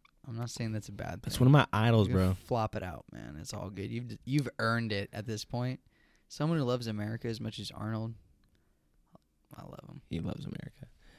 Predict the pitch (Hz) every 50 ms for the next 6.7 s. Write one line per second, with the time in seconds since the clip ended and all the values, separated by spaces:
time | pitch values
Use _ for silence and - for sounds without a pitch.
0 | - - - 117 120 135 139 123 120 113 113 - 117 104 90 - - 92 101 98
1 | 95 95 95 90 95 101 95 - - 90 87 87 87 90 90 92 101 - - -
2 | _ _ _ _ _ _ _ _ _ _ _ _ _ _ _ _ _ - - -
3 | - - - 113 101 - - - - - - - - - - - 60 - 110 120
4 | 160 175 - 123 107 - _ _ - - 82 85 82 85 101 - _ - - 120
5 | 110 117 117 139 - - _ _ _ - 92 95 101 107 107 110 104 - - -
6 | - 101 104 - - 98 92 92 98 98 98 101 98